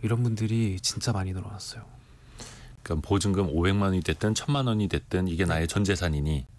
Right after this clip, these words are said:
Speaker 1: 네.
Speaker 2: 난 최후의 이걸 떼일 수는 없다.
Speaker 1: 그쵸.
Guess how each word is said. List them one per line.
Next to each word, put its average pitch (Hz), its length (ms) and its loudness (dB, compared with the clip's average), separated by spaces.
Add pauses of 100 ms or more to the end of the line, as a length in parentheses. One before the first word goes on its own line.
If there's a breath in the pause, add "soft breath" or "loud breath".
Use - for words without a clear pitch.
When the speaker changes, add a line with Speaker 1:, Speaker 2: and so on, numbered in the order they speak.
Speaker 1:
네. 117 160 -4
Speaker 2:
난 85 300 0 (400)
최후의 123 480 0
이걸 92 340 0
떼일 160 240 0
수는 113 300 2
없다. - 320 -8 (360)
Speaker 1:
그쵸. - 280 -12